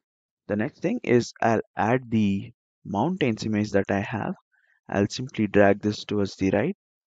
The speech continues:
something like this. Let me bring this down a bit. All right. And the next thing is to add an animation here. You can use a text animation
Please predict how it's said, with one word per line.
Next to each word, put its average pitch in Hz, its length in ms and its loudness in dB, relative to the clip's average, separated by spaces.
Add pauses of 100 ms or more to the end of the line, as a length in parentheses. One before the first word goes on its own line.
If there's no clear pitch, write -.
(360)
something 131 460 -6
like 98 260 0
this. - 420 -2 (1120)
Let - 160 -18
me 98 120 -10 (100)
bring 98 260 -14
this - 360 -16
down 117 440 -10
a 110 60 -14
bit. - 220 -8 (800)
All 107 100 -2
right. 123 220 -2 (560)
And 131 80 -2
the 127 80 2
next 156 240 0
thing 233 200 2
is 180 140 0
to - 160 -6 (220)
add 139 320 2 (120)
an 120 160 -2
animation 104 680 0
here. 120 260 -2 (520)
You - 80 -18
can 196 180 0
use 208 220 0
a 135 160 2 (100)
text - 320 4
animation 123 680 2